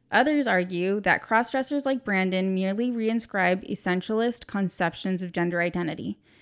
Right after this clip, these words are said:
So in their view, Brandon's desire to be a man is problematic or at best ambivalent.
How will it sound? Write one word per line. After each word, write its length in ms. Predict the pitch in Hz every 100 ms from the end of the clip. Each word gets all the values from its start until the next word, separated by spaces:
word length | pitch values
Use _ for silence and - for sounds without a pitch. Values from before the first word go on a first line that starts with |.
| _ -
So 180 | 214
in 200 | - 226
their 220 | 226 247 233
view, 260 | 202 180
Brandon's 460 | 185 202 208 226 226
desire 440 | 226 202 180 196 202
to 80 |
be 200 | 196 196
a 60 | 185
man 320 | 180 175 196
is 120 | 190
problematic 720 | - 185 190 185 170 180 208 -
or 120 | -
at 300 | 185 180 -
best 240 | 190 185 -
ambivalent. 540 | 185 175 165 156 160